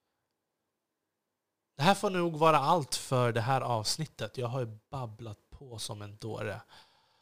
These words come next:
<sighs> Helt torr i käften. Skriv in till mig om ni vill ha de här blanketterna och, eh, om ni vill, eh,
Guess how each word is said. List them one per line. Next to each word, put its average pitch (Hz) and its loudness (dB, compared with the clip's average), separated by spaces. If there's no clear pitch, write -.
<sighs> 143 6
Helt 127 -8
torr 107 -10
i 107 -6
käften. 120 -8
Skriv 202 2
in 233 -4
till - -6
mig 107 -10
om 139 -2
ni 135 0
vill 127 0
ha 143 2
de 117 0
här 113 0
blanketterna 113 -6
och, - -14
eh, 117 -6
om 113 -8
ni 110 -2
vill, 110 -4
eh, 107 -2